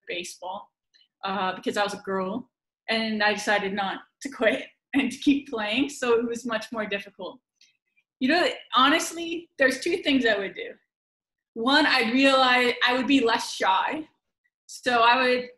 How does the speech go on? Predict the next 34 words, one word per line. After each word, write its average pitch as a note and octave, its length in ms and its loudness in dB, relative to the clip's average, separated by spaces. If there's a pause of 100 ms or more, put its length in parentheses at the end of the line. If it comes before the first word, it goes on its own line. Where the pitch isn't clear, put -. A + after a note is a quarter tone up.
I B3+ 120 4
would C4+ 120 0
say B3 600 2
that, A#3 220 -6 (520)
uh, F#3+ 480 -4 (300)
boys C4+ 380 0
aren't C4 300 0
as B3+ 100 -6
scary G#3+ 520 0
as A#3 180 0
you B3 60 -10 (100)
think G3 300 -8
they B3+ 120 -2
are, D#4 300 -6 (240)
<laughs> - 260 -20
or B3 80 0
at A#3 80 -6
least C4 260 -4
I - 200 -2
thought D4 280 -6
they D#4+ 120 -4
were. E4+ 260 -6 (640)
You A#3+ 140 -4
know, C4+ 300 2
I A3+ 180 2
had, A#3+ 240 0
uh, G#3 260 -2 (120)
I A3+ 140 0
was B3+ 160 -2
pretty D#4+ 200 -4
shy B3 600 0
in A3+ 80 -14
the G#3 80 -6
dugout, G#3 500 -2